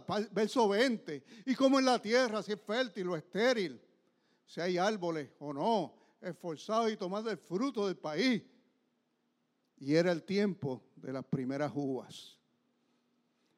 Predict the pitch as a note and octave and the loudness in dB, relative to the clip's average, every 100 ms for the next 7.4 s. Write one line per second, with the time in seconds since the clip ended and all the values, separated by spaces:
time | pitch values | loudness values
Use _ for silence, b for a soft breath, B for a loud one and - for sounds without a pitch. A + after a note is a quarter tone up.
0 | _ _ _ - C4 A3 A3+ A#3+ A#3 G3+ | _ _ _ 0 0 2 4 4 4 2
1 | F#3 F3 A3+ A#3+ A3 F#3 F#3+ A3 - G3 | 2 4 4 4 0 0 2 2 2 2
2 | A#3 C4+ C#4+ C#3 - _ _ _ _ _ | 4 2 0 -8 -14 _ _ _ _ _
3 | _ _ _ _ _ _ _ _ _ _ | _ _ _ _ _ _ _ _ _ _
4 | _ _ _ _ _ _ _ _ _ _ | _ _ _ _ _ _ _ _ _ _
5 | _ _ _ _ _ _ _ _ - F3+ | _ _ _ _ _ _ _ _ -4 0
6 | - C4+ D4 C#4 A#3+ G#3+ C4 B3+ G3 E3+ | 6 8 8 8 6 2 -2 -2 -4 -6
7 | E3 F#3+ E3 A#2+ | -6 -6 -6 -10